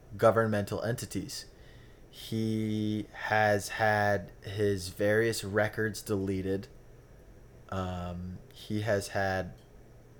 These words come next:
stuff of that nature happen to him, and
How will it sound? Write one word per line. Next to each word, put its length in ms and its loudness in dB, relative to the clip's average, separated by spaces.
stuff 580 8
of 180 6
that 200 4
nature 640 0
happen 340 0
to 160 2
him, 420 -4
and 800 2